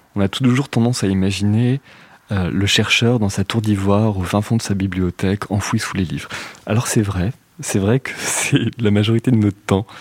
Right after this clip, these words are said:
dans des livres un peu poussiéreux. Mais en réalité, ce que m'a appris cette recherche-là, c'est ô combien on avait besoin les uns des autres. Non seulement on est obligé de collaborer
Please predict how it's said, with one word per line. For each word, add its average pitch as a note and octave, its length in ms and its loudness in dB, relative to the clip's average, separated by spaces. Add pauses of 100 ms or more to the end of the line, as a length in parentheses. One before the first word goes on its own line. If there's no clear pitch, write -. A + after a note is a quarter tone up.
(520)
dans G2 120 0
des F#2 120 0
livres G#2+ 240 -2
un F#2+ 60 0
peu A#2+ 140 0
poussiéreux. A2+ 680 0 (720)
Mais G#2+ 220 4 (100)
en A2+ 120 4
réalité, C3 360 4
ce - 80 0
que - 100 0
m'a G2+ 120 4
appris G#2+ 220 0
cette A#2+ 200 -2
recherche-là, A2 600 -2
c'est - 220 -4 (540)
ô D#3 120 4
combien B2+ 340 2
on C3 80 2
avait F#2+ 180 2
besoin G2+ 280 0
les F#2+ 140 2
uns B2 60 4
des F#2+ 180 0
autres. - 320 -6 (260)
Non C3+ 60 2
seulement D3+ 280 4
on C3+ 80 6
est G#2 140 2
obligé G2+ 340 2
de - 100 -6
collaborer G2 540 0